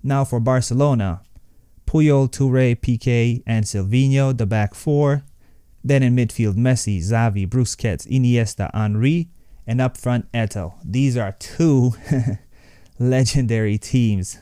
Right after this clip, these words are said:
ladies and gentlemen. Two legendary teams that got to face each other off. And, um, of course, Barcelona won with a goal by Eto'o and Messi.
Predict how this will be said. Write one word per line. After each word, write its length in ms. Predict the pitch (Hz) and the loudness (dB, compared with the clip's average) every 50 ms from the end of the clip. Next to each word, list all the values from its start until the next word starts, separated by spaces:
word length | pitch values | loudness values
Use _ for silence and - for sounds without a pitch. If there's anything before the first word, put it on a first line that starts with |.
| - - | -14 -8
ladies 280 | - 107 104 107 101 101 | -4 -2 -2 -2 -2 -2
and 100 | 101 98 | -2 -4
gentlemen. 400 | 104 101 104 107 107 110 110 - | -4 -2 -2 -4 -4 -4 -6 -8
Two 380 | - - - 135 135 139 139 139 | -12 -10 -4 -2 0 2 2 2
legendary 640 | 127 113 117 120 120 104 113 110 107 104 104 104 101 | 2 0 0 0 -2 0 0 -2 -2 -2 -2 -4 -4
teams 400 | - - - 117 113 110 95 92 | -4 -4 -2 -2 0 -2 -2 -4
that 140 | 107 104 104 | -4 -4 -4
got 240 | 98 107 104 98 | -4 -4 -6 -6
to 220 | - - 107 101 - - - - - - - - - - - | -6 -6 -8 -8 -8 -10 -18 -20 -20 -20 -20 -20 -20 -18 -8
face 260 | - 131 131 127 - | -4 -2 -2 -2 -2
each 140 | 117 - - | -4 -4 -2
other 240 | 120 120 110 110 110 | -2 -2 0 0 0
off. 320 | 110 110 107 104 - - | 0 0 0 -2 -4 -4
And, 480 | - 110 117 113 113 110 110 107 - - | -4 -2 0 0 2 0 0 -2 -4 -4
um, 500 | - 107 107 104 107 104 104 104 107 110 - _ _ - - - _ - _ _ - - | -4 -2 -2 0 0 0 -2 -2 -4 -8 -12 _ _ -20 -20 -20 _ -20 _ _ -16 -10
of 160 | - 147 139 - | -8 -8 -6 -2
course, 220 | - 143 143 131 | 0 0 0 2
Barcelona 560 | 120 131 139 139 - 147 156 147 147 143 131 | 2 0 0 0 0 0 0 0 0 0 0
won 420 | 131 139 156 156 147 135 139 123 113 | 0 0 0 0 0 0 0 0 0
with 140 | 127 120 | 0 0
a 80 | 117 113 | 0 0
goal 340 | 110 120 123 123 120 117 110 | 0 0 0 2 2 0 0
by 280 | 104 101 104 101 101 | 0 0 -2 -2 -2
Eto'o 560 | 69 104 135 135 - - 139 135 139 143 - - | -2 -2 -2 -2 -2 -2 -2 0 0 -2 -4 -4
and 400 | - 107 110 113 113 113 113 104 | -4 -2 -2 0 0 0 0 -2
Messi. 920 | 98 98 101 101 101 110 117 127 135 - - - 123 113 98 82 78 95 | -2 -4 -4 -2 0 0 0 0 0 -2 -4 -2 -2 -2 -2 -2 -4 -6